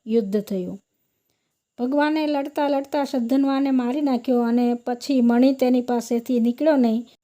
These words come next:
એટલે ભગવાન પરત ફર્યા. બળદેવજી વિદર્ભ દેશમાં ગયા. ભગવાન દ્વારકામાં આવ્યા.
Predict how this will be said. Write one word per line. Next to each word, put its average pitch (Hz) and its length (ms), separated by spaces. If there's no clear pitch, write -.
એટલે 277 220
ભગવાન 262 440
પરત 254 420
ફર્યા. 196 280
બળદેવજી 285 520
વિદર્ભ 240 460
દેશમાં 208 500
ગયા. 202 280
ભગવાન 294 380
દ્વારકામાં 285 560
આવ્યા. 254 280